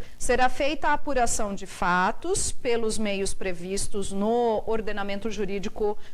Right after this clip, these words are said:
próprio do servidor, com aplicação da necessária penalidade,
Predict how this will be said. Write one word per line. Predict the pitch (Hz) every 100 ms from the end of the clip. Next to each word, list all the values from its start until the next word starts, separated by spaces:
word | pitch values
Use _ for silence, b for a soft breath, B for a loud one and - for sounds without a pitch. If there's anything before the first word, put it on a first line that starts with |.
| -
próprio | - 247 269 262 - 190
do | 165 190
servidor, | - 208 196 226 208 208 240 - - - -
com | 302 294
aplicação | 294 294 - 254 - 277
da | 277
necessária | 262 262 240 208 247 233 247
penalidade, | 233 - 285 294 294 294 262 175 117 - -